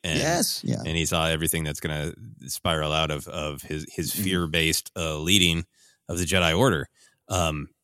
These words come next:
Speaker 1: yeah, I
Speaker 2: Mm-hmm.
Speaker 1: think, uh, this is strange. Sometimes physical things, uh, frighten me more than emotional things. Like, I'd be far
Speaker 2: Mm.
Speaker 1: more frightened of the dragon snake <laughs>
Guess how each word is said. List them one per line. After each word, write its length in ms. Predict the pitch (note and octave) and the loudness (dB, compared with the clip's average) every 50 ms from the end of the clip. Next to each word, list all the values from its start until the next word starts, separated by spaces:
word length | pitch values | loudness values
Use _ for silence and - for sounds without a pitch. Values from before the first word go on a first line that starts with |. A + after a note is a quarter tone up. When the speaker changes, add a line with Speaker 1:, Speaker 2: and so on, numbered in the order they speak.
| _ _ - | _ _ 0
Speaker 1:
yeah, 200 | C3+ C#3+ C3+ C3+ - | 0 2 2 2 2
I 40 | - | 2
Speaker 2:
Mm-hmm. 80 | - | 2
Speaker 1:
think, 320 | A#2+ F3+ F3+ D3 - - - _ _ _ _ _ _ _ _ - | 4 4 4 4 2 -6 -18 _ _ _ _ _ _ _ _ -4
uh, 120 | A2+ A#2+ A#2+ | 0 2 4
this 220 | A#2+ C3 C3+ C3 | 4 4 4 6
is 220 | C#3+ A#2 - - - _ - B2 | 6 4 4 2 0 _ -10 -8
strange. 420 | A2 A2 - - C3+ C3 B2 A2 - | -4 -4 0 4 6 6 6 6 6
Sometimes 480 | - A#2 A#2+ C3 B2 A#2+ A2+ F#2+ - | 4 4 6 6 6 6 6 4 2
physical 540 | - - - A#2+ A2+ G#2 A#2 G#2+ - A2+ A2 | -2 -2 2 2 4 4 4 2 2 2 2
things, 500 | - - A#2 A2+ A2 A2 G#2+ G2+ - - - | 4 6 6 6 8 6 6 4 2 0 0
uh, 680 | - F#2 F#2 F2+ F2 F2 F2 E2+ E2+ E2+ E2+ E2+ D#2+ D2+ | 2 4 4 6 6 6 6 6 6 4 4 4 2 0
frighten 360 | - - G#2 G#2 - - F#2+ | 2 4 4 4 4 4 2
me 100 | F#2+ F2+ | 2 2
more 240 | F2 F2+ F2+ F2+ F2 | 2 2 4 4 4
than 120 | F2+ E2 | 4 2
emotional 480 | E2 E2 E2 E2 E2 - - E2 D2+ - | 2 2 2 0 0 -2 -2 -4 -4 -4
things. 340 | - D2+ D2 D2+ C#2+ - | -4 -6 -6 -6 -4 -2
Like, 160 | E2+ E2+ - F2+ | -2 -2 0 2
I'd 160 | G2 F#2+ F2+ | 2 2 2
be 100 | E2+ - | 2 0
far 360 | - - - G#2 G2 G#2 G#2+ | 2 2 4 4 6 6 6
Speaker 2:
Mm. 40 | A2 | 6
Speaker 1:
more 140 | A2 G#2 F#2+ | 4 4 4
frightened 360 | - G2+ F2+ F2 D2 F2 E2+ | 2 2 2 2 0 0 -2
of 60 | D#2+ | -2
the 80 | D2+ D#2 | -2 -2
dragon 380 | C#2 E2 D#2+ D#2+ D2+ D#2+ D2+ | 0 2 2 2 2 2 0
snake 420 | - - - D2+ C#2 C#2 - - _ _ _ _ - - - - - - - | 0 0 0 -2 -2 -2 -4 -8 _ _ _ _ -20 -20 -20 -20 -20 -10 -4
<laughs> 40 | - | -2